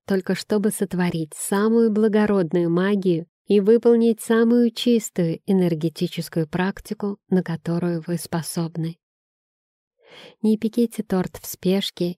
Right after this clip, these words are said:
или в выступлении. Дайте себе время и тщательно всё спланируйте,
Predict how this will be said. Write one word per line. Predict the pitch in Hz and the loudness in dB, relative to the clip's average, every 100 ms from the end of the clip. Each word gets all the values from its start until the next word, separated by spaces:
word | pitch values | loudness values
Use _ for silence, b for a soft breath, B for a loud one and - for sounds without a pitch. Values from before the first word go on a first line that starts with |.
| _ | _
или | 202 196 | 0 2
в | 180 | 0
выступлении. | 185 - - 175 170 170 170 165 170 185 _ _ _ _ _ _ _ _ | -2 -4 -8 -6 -2 0 0 -2 -6 -10 _ _ _ _ _ _ _ _
Дайте | - 180 202 214 214 | -2 0 2 0 0
себе | 214 - 185 180 | -4 0 0 0
время | 175 196 220 190 | 2 2 2 2
и | 175 | -2
тщательно | - - 202 208 208 196 | -4 -2 -2 0 0 0
всё | 180 196 | -2 -6
спланируйте, | - - 180 175 190 185 175 - - | -4 -2 0 2 2 2 -2 -6 -16